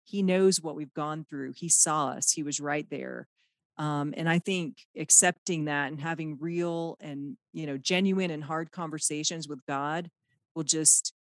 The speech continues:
start us on a path where we can have a genuine relationship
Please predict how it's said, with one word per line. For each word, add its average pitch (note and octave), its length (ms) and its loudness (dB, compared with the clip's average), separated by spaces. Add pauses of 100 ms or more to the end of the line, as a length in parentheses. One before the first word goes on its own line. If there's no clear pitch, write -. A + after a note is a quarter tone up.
(300)
start E3 420 2
us D#3 240 4
on D#3 220 -4
a D3 60 -6
path D#3 360 -6
where D#3 100 -6
we C#3+ 120 -6
can D3+ 140 -10
have C#3 120 -6
a C#3 60 -6
genuine C#3+ 420 -4
relationship C3 640 -4